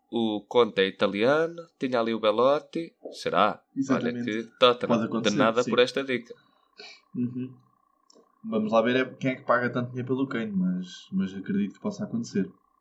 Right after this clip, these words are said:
Speaker 2: Ahm, epá, estamos aqui com a meia horita de podcast. Momento da semana, jogador da semana. Para fecharmos, também para isto não ficar muito grande.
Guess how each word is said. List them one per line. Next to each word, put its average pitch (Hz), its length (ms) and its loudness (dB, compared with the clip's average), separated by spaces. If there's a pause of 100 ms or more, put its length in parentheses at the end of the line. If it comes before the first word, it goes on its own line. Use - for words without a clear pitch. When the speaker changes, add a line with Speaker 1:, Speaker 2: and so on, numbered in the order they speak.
(1040)
Speaker 2:
Ahm, 113 640 -6 (300)
epá, 113 400 0 (160)
estamos 107 240 -4
aqui - 160 -8
com 110 120 -4
a 104 60 0
meia 107 120 0
horita 104 280 0
de 95 80 -6
podcast. 98 600 -2
Momento 113 320 -2
da 113 100 -2
semana, 107 320 0
jogador 101 300 -8
da 101 80 0
semana. 98 440 2 (760)
Para 101 120 -4
fecharmos, 92 500 -2
também 92 200 0
para 92 100 -2
isto 95 140 -2
não 92 60 -2
ficar 95 220 -4
muito 92 200 -4
grande. 92 280 -4